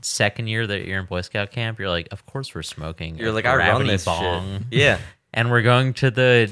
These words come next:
Speaker 1: the fucking camp store every day for Slurpees and fucking frozen Snickers.
Speaker 2: It was fun.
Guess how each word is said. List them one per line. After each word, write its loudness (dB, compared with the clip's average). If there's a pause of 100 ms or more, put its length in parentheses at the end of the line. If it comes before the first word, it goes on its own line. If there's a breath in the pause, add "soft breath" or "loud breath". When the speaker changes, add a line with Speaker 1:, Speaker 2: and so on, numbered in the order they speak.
Speaker 1:
the 2
fucking -4
camp -4
store -2
every 0
day 0
for -4
Slurpees -2
and -8
fucking -6
frozen -2
Snickers. -6
Speaker 2:
It -6
was -4
fun. -4